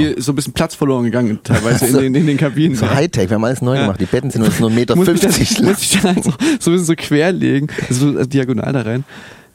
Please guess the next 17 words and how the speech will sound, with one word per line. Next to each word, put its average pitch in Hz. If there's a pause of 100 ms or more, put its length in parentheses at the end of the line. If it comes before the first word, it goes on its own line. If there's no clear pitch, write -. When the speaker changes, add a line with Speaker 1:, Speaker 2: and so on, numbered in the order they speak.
(100)
Speaker 1:
Ach, 202
Steffen, 143
ja, 143
ja, 151
aber 165
das, 180 (100)
das 196
ist, -
das 202
ist 214
so, 220
das 190
ist, 190
wie 196
gesagt, 196
ich, -
ähm, 165